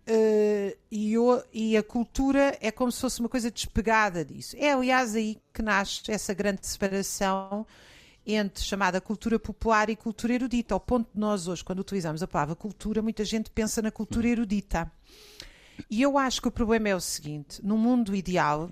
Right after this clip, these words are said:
Speaker 1: que eu acredito que é possível, aliás, não acredito que, que se possa viver sem pensar em ideais, nós todos devíamos ter no nosso bairro, e isso estar incorporado no nosso dia-a-dia, a música, o teatro,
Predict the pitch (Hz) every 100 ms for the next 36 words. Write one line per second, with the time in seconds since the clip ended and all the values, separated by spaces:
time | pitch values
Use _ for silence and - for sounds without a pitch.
0 | - - 175 165 180 175 202 - 170 -
1 | - - 165 143 156 165 185 _ _ _
2 | _ 180 170 143 147 170 165 143 160 -
3 | - _ _ _ _ - 160 - - -
4 | - - 180 160 180 165 156 170 - 156
5 | 151 175 170 175 165 156 147 165 135 139
6 | 170 196 - - - - - 226 240 226
7 | 226 - - - 202 190 175 180 170 226
8 | 226 - - 156 147 175 226 233 - 170
9 | 143 139 147 175 196 202 196 - - 202
10 | 196 - 202 - 160 147 147 160 233 -
11 | 202 196 190 180 180 180 190 _ _ _
12 | - 160 185 240 190 226 - 226 226 _
13 | _ - 185 - 175 180 185 - 196